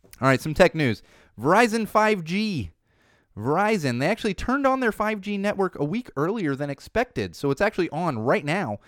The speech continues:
If you're in certain areas of Minneapolis and certain areas of Chicago, you might have five G available to you. Uh, so if you're interested, head on over to Verizon, get a new five G phone, do the things, have five G. Awesome.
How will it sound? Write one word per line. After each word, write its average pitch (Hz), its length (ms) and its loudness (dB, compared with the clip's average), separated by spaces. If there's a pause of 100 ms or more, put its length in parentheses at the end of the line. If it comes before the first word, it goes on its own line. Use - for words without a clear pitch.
(240)
If 127 200 -4
you're 170 260 4
in 165 340 0
certain 180 300 0
areas 175 320 0
of 143 80 0
Minneapolis 160 600 0
and 131 180 -4
certain 156 240 -4
areas 147 320 -2
of 123 100 -6
Chicago, 135 720 -2
you 135 120 -4
might 143 200 -2
have 147 160 -2
five 135 380 -4
G 135 220 -4
available 139 500 -2
to 285 300 4
you. 110 300 0 (380)
Uh, 107 140 -6
so 120 140 -4
if 113 120 -4
you're 120 100 0
interested, 120 360 -4
head 120 180 -2
on 120 120 -4
over 110 160 -6
to 107 80 -6
Verizon, 113 400 -4
get 107 100 -6
a - 20 -8
new 107 140 -6
five 110 320 -4
G 101 160 -6
phone, 110 320 -6
do 104 140 -4
the 104 100 -4
things, 113 300 -8
have 110 180 -4
five 135 300 -2
G. 202 260 -4 (180)
Awesome. 107 440 -6